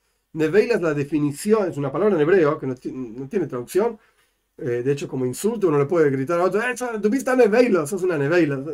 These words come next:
Neveila es un animal que se murió solo. Por ejemplo, de viejo. Andaba por el campo el animal y pum, cayó muerto. Es una neveila. Esa es la traducción de la palabra neveila.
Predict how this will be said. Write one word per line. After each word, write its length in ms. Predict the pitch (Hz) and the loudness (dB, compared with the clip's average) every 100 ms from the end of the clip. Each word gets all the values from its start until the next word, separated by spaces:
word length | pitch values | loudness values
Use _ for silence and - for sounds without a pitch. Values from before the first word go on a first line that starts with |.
| 135 139 _ _ _ | -10 -14 _ _ _
Neveila 300 | 156 160 254 | 0 4 4
es 60 | 208 | 4
un 60 | 196 | 2
animal 260 | 175 196 | 4 4
que 80 | 185 | 2
se 100 | - | -2
murió 300 | 147 147 170 | 0 0 0
solo. 420 | 160 131 113 104 _ _ | 0 -6 -8 -12 _ _
Por 140 | 254 | 0
ejemplo, 280 | 269 294 247 | 0 0 4
de 80 | 208 | 6
viejo. 600 | 185 165 160 143 135 135 | 6 4 4 -2 -4 -8
Andaba 300 | 254 277 262 | -4 -2 0
por 160 | 220 226 | -2 -2
el 60 | |
campo 260 | 220 269 233 | -2 -2 0
el 60 | 226 | -2
animal 280 | 262 311 | 2 2
y 80 | 285 | 0
pum, 360 | - 196 160 - | 2 2 2 -4
cayó 340 | - 196 247 | -8 -4 -4
muerto. 400 | 208 131 120 107 - | -2 -4 -6 -14 -10
Es 80 | |
una 120 | 202 202 | -4 0
neveila. 500 | 202 165 120 107 - _ _ _ _ _ _ _ _ _ - | 2 2 0 -8 -18 _ _ _ _ _ _ _ _ _ -10
Esa 120 | 196 | -4
es 40 | |
la 60 | 208 | -2
traducción 640 | 165 151 147 185 190 214 | -2 -4 -2 2 2 0
de 80 | 165 | -2
la 100 | 147 | -6
palabra 280 | 156 170 175 | -4 -2 0
neveila. 540 | 165 151 139 143 135 | 2 2 0 -4 -8